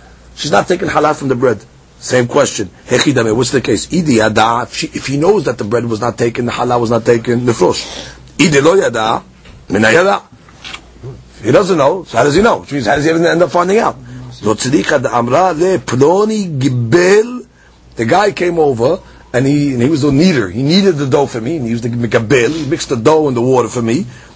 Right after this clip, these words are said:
Tikeni taisa, and he also fixed the izay, took halal for me. Ve'azad shayleh, he, when he asked the guy,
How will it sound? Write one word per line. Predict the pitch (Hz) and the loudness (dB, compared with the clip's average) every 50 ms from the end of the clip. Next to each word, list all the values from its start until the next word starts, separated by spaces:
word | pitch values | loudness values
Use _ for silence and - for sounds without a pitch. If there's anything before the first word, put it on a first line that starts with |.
| - - | -12 -6
Tikeni | - 180 147 - - 262 262 277 269 190 | -4 -4 -2 0 0 0 2 0 0 0
taisa, | - 240 254 254 220 - 285 269 - - | 0 0 2 0 2 2 2 2 0 0
and | - | -2
he | 240 262 | -2 -2
also | 262 - 233 233 | 0 0 -2 -2
fixed | - - 220 190 - | -2 -4 -6 -6 -4
the | - 214 | -2 -2
izay, | 190 165 226 214 196 - | 0 0 2 0 0 0
took | 202 - | -2 -2
halal | - 185 165 165 160 139 - | 0 0 2 2 2 0 0
for | - 131 117 | -2 -6 -8
me. | 117 127 123 - - - - - _ - _ _ - | -8 -8 -10 -16 -20 -20 -20 -20 _ -20 _ _ -12
Ve'azad | 104 98 95 - - 113 139 - | -10 -8 -6 -2 0 2 2 2
shayleh, | - - 120 98 98 101 101 104 120 151 185 214 247 269 - - - - - - - - - | 2 0 0 -2 0 0 2 4 4 4 4 4 2 0 0 -4 -8 -16 -20 -20 -20 -14 -8
he, | - - | -4 0
when | 127 147 147 | 0 0 0
he | 127 127 120 123 | 0 0 0 0
asked | 143 147 - - | 0 0 0 -2
the | 135 | -2
guy, | 120 123 117 123 135 170 202 233 254 262 285 | 0 2 2 2 2 2 2 2 0 0 -4